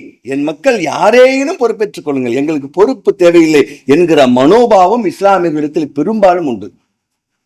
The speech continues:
ஆகவேதான் அப்படிப்பட்ட தேசிய தலைமைக்கு ஒரு கட்சியில் கூட இஸ்லாமியர்கள் அடித்துக் கொண்டு முண்டிக் கொண்டு நிற்க மாட்டார்கள். நீங்கள் பாருங்கள்,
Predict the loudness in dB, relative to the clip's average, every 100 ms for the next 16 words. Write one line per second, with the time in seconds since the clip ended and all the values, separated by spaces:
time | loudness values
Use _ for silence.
0 | _ _ _ _ _ _ _ _ _ _
1 | _ _ _ _ _ _ _ _ _ _
2 | -6 -4 -2 -2 0 -2 -2 -6 -4 -4
3 | -4 -2 0 0 0 -4 -12 _ -2 2
4 | 2 0 0 -2 -2 -4 0 0 -2 0
5 | 0 0 -4 _ 4 4 4 -2 -6 -2
6 | -2 0 0 -2 -2 0 2 2 0 -2
7 | -2 -6 -8 -6 -4 -2 -2 -2 -2 0
8 | 0 0 -2 -2 -2 -2 -4 -10 _ _
9 | _ _ -2 2 2 2 -2 -8